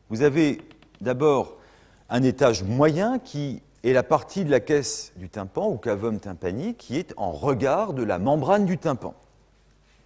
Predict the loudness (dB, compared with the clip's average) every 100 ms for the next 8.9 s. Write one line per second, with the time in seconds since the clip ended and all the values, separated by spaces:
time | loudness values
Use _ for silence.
0 | _ _ _ -20 -20 -20 -20 -20 -20 _
1 | _ _ _ -4 2 8 8 8 2 0
2 | -4 2 2 2 -2 -2 -2 0 -2 0
3 | -2 -2 -2 -2 -2 -4 -4 -6 -8 -4
4 | -2 0 0 0 -4 -10 -16 _ _ _
5 | _ _ _ _ _ _ _ _ _ _
6 | _ _ -20 _ _ _ -6 -4 -4 -4
7 | -6 -2 -4 -2 -6 -4 -8 -6 -6 -6
8 | -8 -8 -10 -8 -4 -2 -2 -4